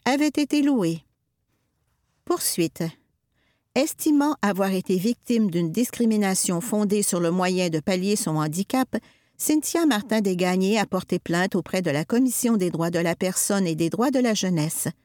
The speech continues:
Après avoir obtenu une décision favorable, elle a soumis le dossier au Tribunal des droits de la personne.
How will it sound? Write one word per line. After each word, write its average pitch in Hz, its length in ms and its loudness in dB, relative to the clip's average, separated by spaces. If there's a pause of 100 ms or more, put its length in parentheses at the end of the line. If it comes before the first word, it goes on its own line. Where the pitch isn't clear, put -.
(600)
Après 311 380 0
avoir 208 240 0
obtenu 214 420 0
une 196 120 2
décision 165 480 0
favorable, 208 720 0 (360)
elle 240 160 2
a 226 60 2
soumis 226 400 2
le 196 120 0
dossier 202 420 0
au 233 60 2
Tribunal 170 560 0
des 247 120 0
droits 240 200 0
de 233 80 2
la 233 140 2
personne. 165 640 -2